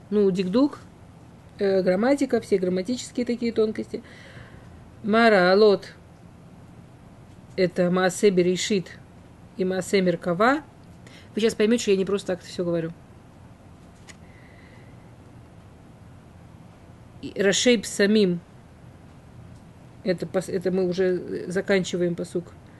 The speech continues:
Э, и, и, э, пасук, э, Юд Далет. Видите, в конце Рашей Псамим, вот эти вот прямо головки духов, вот на чём духи расцветают. Это объ-, э, с-,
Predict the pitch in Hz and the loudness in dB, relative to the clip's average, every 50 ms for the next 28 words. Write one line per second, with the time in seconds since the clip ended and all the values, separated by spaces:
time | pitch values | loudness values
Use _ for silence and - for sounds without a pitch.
0 | - - - - - - - - - - - - - 220 202 170 170 170 170 170 | -20 -20 -20 -20 -20 -20 -20 -20 -20 -20 -20 -18 -12 -6 -2 -2 0 0 0 -2
1 | 165 165 160 - - - 190 - - - 180 180 180 180 160 180 175 180 180 175 | -4 -6 -8 -10 -16 -18 -16 -16 -10 -6 -4 -4 -4 -4 -6 -6 -4 -4 -4 -4
2 | 175 175 175 175 175 165 - - 185 185 175 175 170 185 175 - - 196 180 175 | -4 -6 -6 -6 -8 -8 -12 -14 -10 -6 -6 -4 -2 -2 -4 0 0 0 0 0
3 | - - - 185 180 175 175 185 185 180 175 190 185 175 180 175 175 - - - | -6 -10 -4 -2 0 0 2 2 0 0 2 2 2 2 0 -2 -6 -10 -18 -20
4 | - - - 196 214 233 233 - 208 - - 196 190 180 - 196 180 170 175 - | -20 -12 -8 -4 -4 -4 -2 -4 -6 -4 -2 -2 -2 0 0 0 0 0 0 0
5 | - 196 185 - - 202 190 196 190 180 170 175 170 170 170 180 170 - 165 165 | 0 -2 -2 -2 -2 -2 0 0 0 0 -2 -2 -6 -6 -6 -6 -6 -4 -4 -6
6 | 170 160 180 180 180 175 175 165 185 175 196 202 190 - - - - - 180 175 | -4 -4 -2 -2 0 0 0 0 0 2 2 2 0 -2 -6 -16 -10 -8 -6 -6
7 | 165 165 170 - - - - - - - - 190 165 175 165 - 185 175 - - | -6 -8 -10 -14 -18 -20 -20 -20 -20 -14 -10 -4 -4 -4 -2 -2 -2 -4 -4 -6
8 | 165 - - - - - - - - - 175 175 - 202 190 180 180 175 - 196 | -12 -14 -18 -20 -20 -20 -20 -16 -10 -8 -8 -4 -4 -4 -2 -2 -4 -4 -4 -4
9 | 185 170 - - - 180 - 196 185 175 170 - - - - - - - - - | -4 -4 -8 -10 -12 -6 -2 0 0 0 -2 -4 -10 -18 -20 -20 -20 -20 -20 -20
10 | - - - - - - - - - - - 208 214 214 - 214 208 202 185 175 | -20 -20 -20 -20 -20 -20 -20 -20 -20 -6 -2 0 0 2 2 2 4 4 2 0
11 | 185 190 170 185 190 185 175 - | -2 -2 0 0 0 0 -2 -6